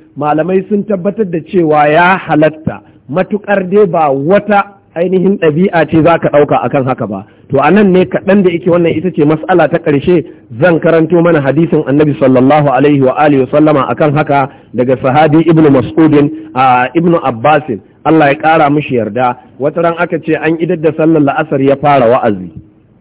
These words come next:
Wa'azi ya wa'azi lokacin sallar magariba malam ya ki tsayawa. Aka ci gaba da wa'azi lokacin isha ya malam ya ki tsayawa. Wani ya leko ya ce, "Sallah, sallah, akarmakallahu." Ibnu Abbas ya ce, "Tafi ka bani wuri, mu za ka karanta,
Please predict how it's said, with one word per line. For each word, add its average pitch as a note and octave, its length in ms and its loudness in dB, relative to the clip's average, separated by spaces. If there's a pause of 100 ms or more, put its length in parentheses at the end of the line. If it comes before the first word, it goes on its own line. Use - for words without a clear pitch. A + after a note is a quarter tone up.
(640)
Wa'azi D#3+ 380 2
ya E3 80 4
wa'azi D3 460 2
lokacin D#3 480 0
sallar E3 220 2
magariba C#3 440 2
malam C#3+ 320 4
ya C#3+ 80 2
ki D3+ 140 -6
tsayawa. A#2+ 440 0 (580)
Aka E3+ 240 0
ci F3+ 140 -6
gaba D#3 200 4
da D#3 100 4
wa'azi D3 380 2
lokacin E3 500 0
isha D3 380 0
ya D3+ 100 4
malam D#3+ 320 4
ya D3+ 80 4
ki D#3 140 -4
tsayawa. A#2+ 500 0 (500)
Wani E3 200 4
ya F3 100 4
leko F3+ 320 0
ya E3+ 60 0
ce, D#3 260 -2
"Sallah, F3+ 360 4
sallah, F3 320 4
akarmakallahu." D3+ 720 0
Ibnu E3 320 -2
Abbas D3 320 0
ya D3 120 2
ce, D3 120 -2
"Tafi E3 180 0
ka F3 80 2
bani D3+ 220 4
wuri, C3+ 200 2
mu D#3+ 140 2
za F3 140 2
ka E3+ 100 -2
karanta, D#3 400 0